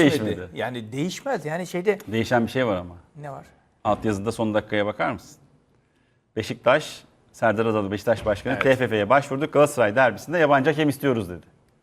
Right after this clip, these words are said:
Speaker 2: Ama keşke başvurmasaydı. Başkan zaten, federasyon başkanımız, başvurmasalardı zaten getiriyor
Speaker 1: Doğru,
Speaker 2: derbilere.
Speaker 1: Galatasaray ile Fenerbahçe gitmediler toplantıya
Speaker 2: Tabii.
Speaker 1: ama yabancı hakem geldi.
Speaker 2: Yani Fenerbahçe aslında hep sözlü olarak dile getirdi. Ama federasyon başkanımız,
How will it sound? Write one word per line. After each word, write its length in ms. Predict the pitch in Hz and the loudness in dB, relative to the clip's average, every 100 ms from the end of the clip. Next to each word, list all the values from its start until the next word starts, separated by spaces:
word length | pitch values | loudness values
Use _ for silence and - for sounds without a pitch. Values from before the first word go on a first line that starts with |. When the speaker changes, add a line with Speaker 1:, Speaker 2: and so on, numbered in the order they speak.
| _ _ _ _ _ _ _ | _ _ _ _ _ _ _
Speaker 2:
Ama 240 | 156 220 220 | -2 -2 -4
keşke 440 | 185 - 196 185 | -8 -6 -8 -2
başvurmasaydı. 760 | 175 165 240 190 151 139 208 190 | -4 -4 -6 -4 -2 -2 -4 -2
Başkan 340 | 190 - 185 | -2 0 -6
zaten, 380 | 185 190 180 185 - | -2 -6 -6 -10 -12
federasyon 440 | - 160 151 156 151 | -12 -8 -8 -10 -10
başkanımız, 460 | 131 - 143 175 | -10 -10 -14 -6
başvurmasalardı 800 | 165 165 226 208 - 151 151 196 | -2 -2 0 0 4 4 6 4
zaten 380 | 208 156 185 247 | 4 2 2 0
getiriyor 360 | 233 - 233 233 | -2 -4 4 4
Speaker 1:
Doğru, 100 | 156 | 6
Speaker 2:
derbilere. 340 | 151 143 135 | 8 8 8
Speaker 1:
Galatasaray 320 | 139 - 147 147 | 8 8 10 8
ile 80 | |
Fenerbahçe 420 | 139 147 143 143 139 | 8 8 8 6 2
gitmediler 540 | 143 131 113 107 107 | -4 -2 0 0 0
toplantıya 360 | 110 196 202 110 | 2 4 4 4
Speaker 2:
Tabii. 160 | 170 | 4
Speaker 1:
ama 180 | 160 160 | 6 6
yabancı 340 | 151 131 113 | 6 6 4
hakem 220 | 110 160 139 | 0 0 4
geldi. 360 | 113 95 90 | 4 4 -2
Speaker 2:
Yani 220 | 90 127 104 | -4 -4 -4
Fenerbahçe 800 | - 156 185 196 - 175 165 - | -4 0 2 2 0 -2 -2 -2
aslında 500 | 151 - 170 170 165 | -6 -4 -2 2 4
hep 180 | 196 196 | 2 -2
sözlü 360 | - 165 151 202 | -4 -2 2 4
olarak 380 | 208 185 160 | 4 4 0
dile 160 | 147 151 | -2 -2
getirdi. 500 | 208 233 240 220 254 - _ _ _ _ | 0 0 0 0 -4 -8 _ _ _ _
Ama 200 | 160 180 | -2 -2
federasyon 640 | 165 143 160 165 214 240 214 | 0 2 2 2 -2 0 2
başkanımız, 520 | 156 - 143 165 | 0 -2 -8 -8